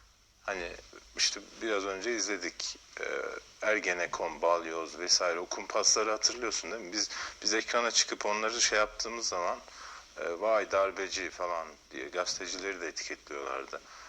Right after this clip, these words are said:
E, bu beyefendiler de orada bu, bu davaları savunuyorlardı. E, belki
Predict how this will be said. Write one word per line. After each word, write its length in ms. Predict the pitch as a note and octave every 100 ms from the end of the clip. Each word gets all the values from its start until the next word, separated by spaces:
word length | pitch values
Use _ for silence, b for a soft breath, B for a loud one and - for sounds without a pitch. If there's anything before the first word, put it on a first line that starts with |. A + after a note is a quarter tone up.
| B -
E, 260 | E2 -
bu 140 | A#2 A2
beyefendiler 680 | F2+ F#2+ E2+ D#2+ F2 F2 A#2+
de 40 |
orada 380 | A#2 F#2+ C3 A#2
bu, 120 | G#2 -
bu 120 | F#2+
davaları 480 | F#2+ F#2 F2+ F2+ F#2+
savunuyorlardı. 960 | - E2 D2+ D2 C2+ C2 A#1+ - F#2+ - - B B B B -
E, 120 | D#2 E2 - -
belki 520 | B2+ A#2 - B2+ A2